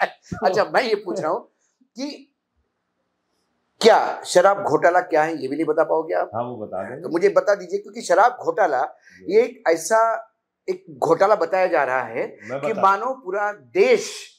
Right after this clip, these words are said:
Speaker 2: एकदम।
Speaker 1: बिक गया हो।
Speaker 2: एकदम मैं बता रहा हूँ।
Speaker 1: हाँ।
Speaker 2: शराब घोटाला दिल्ली के अंदर भारतीय जनता पार्टी ने किया है, और मेरा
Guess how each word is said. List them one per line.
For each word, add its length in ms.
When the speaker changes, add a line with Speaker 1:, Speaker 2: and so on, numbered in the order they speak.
Speaker 2:
एकदम। 300
Speaker 1:
बिक 220
गया 180
हो। 260
Speaker 2:
एकदम 280
मैं 180
बता 180
रहा 120
हूँ। 80
Speaker 1:
हाँ। 100
Speaker 2:
शराब 580
घोटाला 680
दिल्ली 480
के 160
अंदर 380
भारतीय 600
जनता 320
पार्टी 380
ने 120
किया 300
है, 180
और 260
मेरा 580